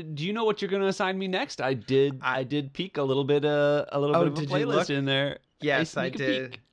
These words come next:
Speaker 2: I did make the playlist public because you never look ahead. But the answer is, uh, hard rock, al-, uh, not really alternative, but, uh, hard rock,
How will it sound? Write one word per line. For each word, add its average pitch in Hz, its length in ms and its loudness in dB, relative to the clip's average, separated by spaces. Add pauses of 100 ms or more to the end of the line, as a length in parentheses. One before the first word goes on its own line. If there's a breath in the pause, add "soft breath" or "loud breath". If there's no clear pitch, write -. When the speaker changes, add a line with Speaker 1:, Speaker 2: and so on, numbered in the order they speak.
(140)
Speaker 2:
I 127 180 -4
did 123 480 -4
make 120 260 -6
the 117 80 -8
playlist 120 480 -6
public 151 400 -4
because 143 300 -4
you 156 80 -2
never 160 320 0
look 156 200 0
ahead. 151 380 0 (360 loud breath)
But 143 200 0
the 139 160 -6
answer 170 420 0
is, 120 640 -2
uh, 120 460 -2 (160)
hard 135 400 0
rock, 127 420 2 (460 soft breath)
al-, 123 320 -6
uh, 127 100 -12 (140)
not 202 260 -2
really 156 220 2
alternative, 131 640 -4
but, 139 260 -2
uh, 131 240 0
hard 147 320 -2
rock, 131 320 -2